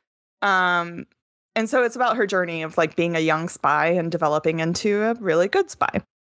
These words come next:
So you, it started very episodic and then started having these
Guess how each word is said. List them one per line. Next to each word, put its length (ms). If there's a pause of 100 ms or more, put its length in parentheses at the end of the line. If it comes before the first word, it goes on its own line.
(180)
So 220
you, 460
it 120
started 600
very 400
episodic 840
and 160
then 120
started 320
having 260
these 180